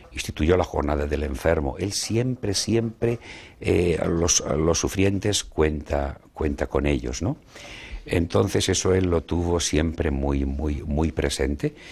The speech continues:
y ese día, ese miércoles, apareciendo en la ventana como sufrimien-, como una persona que sufría,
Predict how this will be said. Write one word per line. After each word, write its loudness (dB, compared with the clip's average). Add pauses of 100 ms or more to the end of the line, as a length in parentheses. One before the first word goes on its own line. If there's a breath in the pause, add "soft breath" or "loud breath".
(260 loud breath)
y 2
ese 2
día, 4
ese 2
miércoles, 0
apareciendo 0
en -2
la 2
ventana 0
como -4
sufrimien-, 0
como -4
una -2
persona 0
que 0
sufría, 0